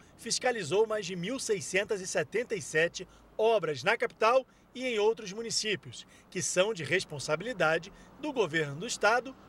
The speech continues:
ou das prefeituras. Desde o último levantamento, feito seis meses atrás, novecentas e cinquenta e uma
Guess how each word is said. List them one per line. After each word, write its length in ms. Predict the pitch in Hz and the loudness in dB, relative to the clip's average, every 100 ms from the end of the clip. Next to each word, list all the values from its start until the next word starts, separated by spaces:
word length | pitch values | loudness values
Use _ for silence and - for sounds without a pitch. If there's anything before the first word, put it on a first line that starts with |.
| - | 2
ou 160 | 226 247 | 4 4
das 140 | 247 | 0
prefeituras. 720 | - 226 254 - 151 131 - - - - - | -4 -10 -10 -6 -6 -6 -12 -20 -20 -20 0
Desde 400 | 180 202 151 185 | 4 4 2 -4
o 80 | |
último 340 | 165 214 185 196 | -4 -6 -6 -2
levantamento, 800 | 202 202 185 156 147 190 160 123 | 0 0 0 -4 -2 -2 -2 -6
feito 380 | - 214 - 208 | -2 -2 -2 -6
seis 320 | 254 269 180 | -2 -2 0
meses 320 | 240 262 226 | 0 0 0
atrás, 580 | 214 - 170 220 233 - - - - | -2 0 0 0 -2 -10 -20 -20 -2
novecentas 760 | 208 226 190 - 196 220 202 | 0 0 -2 0 0 2 -4
e 60 | 175 | -6
cinquenta 400 | 190 165 180 226 | -8 -2 -2 -2
e 140 | 208 | -4
uma 240 | 185 254 | -2 -2